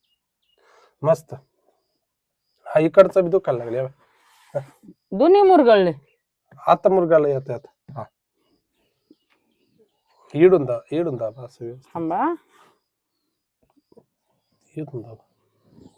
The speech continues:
Speaker 2: दोन्ही पाय मुरगळले?
Speaker 1: हा, हा, आता येत, येत मुरगाळ.
Speaker 2: नाही. चालत एकटे आले तुम्ही?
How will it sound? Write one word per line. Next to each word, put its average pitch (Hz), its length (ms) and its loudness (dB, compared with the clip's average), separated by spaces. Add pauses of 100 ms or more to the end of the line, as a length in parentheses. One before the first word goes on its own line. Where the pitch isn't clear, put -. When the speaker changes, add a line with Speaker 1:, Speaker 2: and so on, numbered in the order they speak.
(880)
Speaker 2:
दोन्ही 311 280 4
पाय 392 200 6
मुरगळले? 226 400 4
Speaker 1:
हा, 180 260 10 (380)
हा, 147 200 0
आता 170 200 -2
येत, 170 220 -2
येत 139 220 -10
मुरगाळ. 113 280 -18 (960)
Speaker 2:
नाही. 175 340 -16 (760)
चालत 294 300 4
एकटे 330 280 6
आले 311 220 6
तुम्ही? 214 260 -4